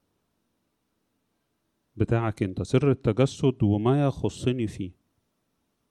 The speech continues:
إيه اللي يلمسني النهاردة في حياتي وفي يومي؟ مش عايز أتعلم كلام نظري، كلام لاهوتي، تعليم، مش عايز أنا الكلام ده. أنا عايز أسمع كلام حياة منك.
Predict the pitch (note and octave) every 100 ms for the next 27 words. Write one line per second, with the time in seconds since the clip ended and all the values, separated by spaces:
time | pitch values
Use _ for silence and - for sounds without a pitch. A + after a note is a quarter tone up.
0 | _ _ _ _ _ _ _ _ _ _
1 | _ _ _ _ C3+ D3 C3 A2 A#2 B2+
2 | A#2+ A2 G#2 A#2 A#2 G#2 - G2+ G#2 -
3 | E2+ F2+ - A2+ G2+ F#2+ F#2 - _ _
4 | _ _ _ _ _ A2 A#2+ D3 D3 B2
5 | A#2+ C#3 C3 - G#2+ A#2+ B2+ A2+ B2 C#3
6 | C3 B2+ - G2+ A2+ A2 F#2 A#2 A#2+ A#2
7 | - F#2+ F#2 G#2 A#2+ A#2 A2 G2+ A#2 C3+
8 | C#3 B2 A2+ G#2+ G#2+ - G2 G2 F#2+ G#2+
9 | _ _ _ _ _ _ _ _ _ _
10 | _ A2 A2 C3 C#3+ D#3 E3 D3 C3 -
11 | - _ - A2+ C3 C#3 - A2 G#2 G2
12 | G2+ A2 F#2 E2+ _